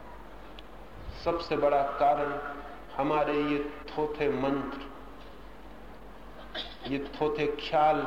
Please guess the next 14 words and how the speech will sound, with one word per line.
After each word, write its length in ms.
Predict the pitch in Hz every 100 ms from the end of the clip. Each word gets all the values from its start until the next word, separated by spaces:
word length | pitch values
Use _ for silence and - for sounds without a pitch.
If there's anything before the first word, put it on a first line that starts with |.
| - - - -
कि 60 | 147
हम 200 | 147 147
इन 140 | 147
बातों 320 | 135 147 147 147
को 140 | 143
करके 340 | 143 147 147
सब 240 | 127 143 -
कुछ 140 | 139
कर 180 | - 143
लेंगे। 300 | 147 143 131
सोमनाथ 520 | - 151 151 160 170
पर 220 | 170 165
हमला 300 | 151 175 185
हुआ, 320 | 180 170 151